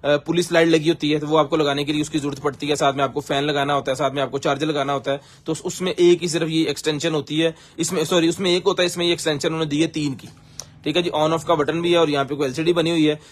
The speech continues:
जिस भाई बहन को चाहिए जी ये वाली, अ, कार वाली, ये मिलेगी आपको मल्टी फंक्शनल USB power चार्जिंग। done करवानी है आपने सिर्फ और सिर्फ मिलेगी आपको जो है वो पन्द्रह सौ रुपए में।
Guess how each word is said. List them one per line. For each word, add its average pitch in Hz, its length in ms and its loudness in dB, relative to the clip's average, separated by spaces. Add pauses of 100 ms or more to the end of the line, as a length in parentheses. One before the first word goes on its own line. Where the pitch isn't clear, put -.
(140)
जिस 180 120 0
भाई 180 220 6
बहन 175 140 4
को 170 100 -2
चाहिए 170 220 2
जी 170 100 -6
ये 170 160 4
वाली, 170 180 2
अ, - 60 -4
कार 156 600 6
वाली, 156 280 2
ये 165 60 0
मिलेगी 151 360 -2
आपको 147 220 0
मल्टी 147 300 -4
फंक्शनल 156 320 -6
USB 143 320 -4
power 151 260 0
चार्जिंग। 156 340 -2 (340)
done 170 140 2
करवानी 175 300 2
है 170 40 6
आपने 160 160 4
सिर्फ 170 260 4
और 160 80 4
सिर्फ 165 160 0
मिलेगी 156 280 0
आपको 156 220 0
जो 156 100 -2
है 151 80 0
वो 165 160 -6 (240)
पन्द्रह 175 240 2
सौ 156 100 -2
रुपए 120 160 -8
में। 113 120 -18